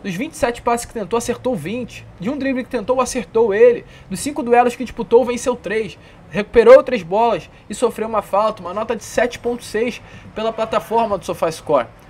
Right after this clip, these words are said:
Payet tá jogando muita bola. Foi recompensado com gol. Após a partida, falou na entrevista, né, que precisava um pouco mais de tempo pra se acostumar.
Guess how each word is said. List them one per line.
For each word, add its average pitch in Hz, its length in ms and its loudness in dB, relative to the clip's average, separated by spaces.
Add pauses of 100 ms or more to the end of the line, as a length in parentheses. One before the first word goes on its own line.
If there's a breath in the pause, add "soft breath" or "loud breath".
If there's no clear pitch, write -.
(140)
Payet 262 380 8 (160)
tá 269 160 10
jogando 240 320 0
muita 226 240 -4
bola. 175 380 0 (400)
Foi 285 140 12
recompensado 254 680 6
com 220 160 -12
gol. 202 300 4 (360 soft breath)
Após 254 460 8
a - 20 2
partida, 254 420 0
falou 269 440 6
na 262 120 -2
entrevista, 214 600 -4
né, 190 160 -4 (180)
que - 80 -8
precisava 294 400 2
um 240 80 -2
pouco 240 280 2
mais 226 160 -2
de - 60 -18
tempo 220 160 -8
pra 226 100 -4
se 214 100 -6
acostumar. 202 580 -2